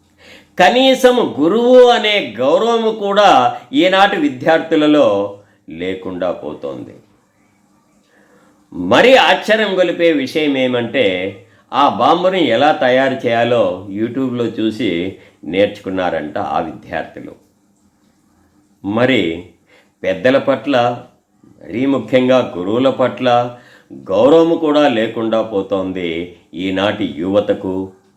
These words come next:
విద్యార్థులకు. ఇలాంటి సంఘటనలు మనము సభ్య సమాజం అనుకుంటున్న ఈ సమాజంలోనే, ఈ సొసైటీలోనే ఎన్నో ఘోరాలు జరుగుతున్నాయి. తండ్రి కొడుకుల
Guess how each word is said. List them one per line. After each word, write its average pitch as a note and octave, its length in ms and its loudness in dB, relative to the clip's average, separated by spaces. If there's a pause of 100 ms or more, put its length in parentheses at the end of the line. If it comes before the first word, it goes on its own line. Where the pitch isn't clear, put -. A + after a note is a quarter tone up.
విద్యార్థులకు. C2 800 -18 (960)
ఇలాంటి G#3 460 2 (100)
సంఘటనలు G3+ 680 2 (680)
మనము F3 340 0 (100)
సభ్య D3 240 0 (140)
సమాజం F3 420 2 (100)
అనుకుంటున్న D#3 520 0 (220)
ఈ D#3+ 40 4 (200)
సమాజంలోనే, C3+ 920 2 (560)
ఈ - 20 4 (180)
సొసైటీలోనే A#2+ 880 0 (920)
ఎన్నో B2+ 260 0 (260)
ఘోరాలు A#2 560 0 (580)
జరుగుతున్నాయి. C2+ 720 -14 (760)
తండ్రి F3 300 2 (100)
కొడుకుల E3+ 300 4